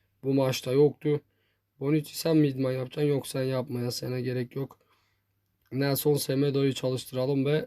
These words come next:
kalede de Ederson çalışsın yine. Şu, e, hepsinden önce ne yapacağız? Bu ne? Antrenman, transfer listesi bedava falan, orada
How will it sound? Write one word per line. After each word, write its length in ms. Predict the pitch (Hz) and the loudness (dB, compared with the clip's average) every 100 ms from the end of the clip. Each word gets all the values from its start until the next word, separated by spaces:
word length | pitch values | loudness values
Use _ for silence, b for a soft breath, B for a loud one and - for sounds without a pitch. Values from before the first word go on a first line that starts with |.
| - | -8
kalede 420 | - 131 127 120 120 | -6 -4 -2 -2 -4
de 80 | 135 - | -4 -4
Ederson 600 | 127 127 117 135 139 - - | -4 -4 -4 -4 -6 -6 -8
çalışsın 580 | 127 120 117 - 135 | -6 -4 -4 -4 -2
yine. 280 | 127 139 156 151 b b b b b b b | 0 2 0 -2 b b b b b b b
Şu, 420 | - 175 180 - 151 | -6 0 0 0 4
e, 360 | 151 147 147 - _ _ | 6 6 4 0 _ _
hepsinden 480 | 160 151 - 151 151 | -4 -4 0 2 4
önce 380 | 156 147 165 147 | 2 2 2 2
ne 60 | |
yapacağız? 460 | 151 143 - 156 143 | 2 0 -2 -4 0
Bu 80 | 147 | -2
ne? 120 | 156 | 0
Antrenman, 680 | 139 135 - 139 147 156 151 | -2 -4 -2 0 2 2 -2
transfer 460 | 143 135 - 143 | -6 -6 -4 -4
listesi 420 | 139 - 139 156 139 | -4 -6 -8 -4 -2
bedava 420 | 131 127 131 147 | -2 -2 -2 -2
falan, 320 | 135 127 127 | -2 -2 -2
orada 380 | 127 127 139 | -2 -2 -4